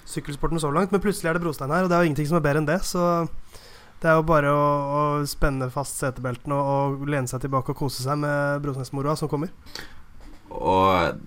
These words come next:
Speaker 2: jeg synes noe av det som er så morsomt med årets brosteinsesong, er at det er så mange som, eh, har varslet økt fokus på det, og i omlopp så får du også med noen av de som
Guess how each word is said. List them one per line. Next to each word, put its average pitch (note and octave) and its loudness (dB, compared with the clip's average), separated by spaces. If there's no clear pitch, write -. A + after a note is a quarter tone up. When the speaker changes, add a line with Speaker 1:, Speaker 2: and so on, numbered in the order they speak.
Speaker 2:
jeg F#2+ -4
synes A2 -8
noe G2+ 0
av F#2+ 4
det G2 2
som A2 -4
er G#2 0
så G#2+ 2
morsomt G2+ -4
med F#2 2
årets A#2 4
brosteinsesong, G#2+ 2
er G#2+ 6
at - -6
det G2+ 4
er G2 6
så A2 -2
mange F2 4
som, G2 0
eh, F2 2
har B2+ 10
varslet A2 8
økt - -4
fokus A2+ 0
på B2 6
det, A#2 8
og G2 6
i F#2 2
omlopp G2+ -2
så G#2 -4
får G2 2
du F#2+ 2
også F#2 2
med F2+ 0
noen E2+ 0
av E2+ -2
de F2+ 0
som F2+ -4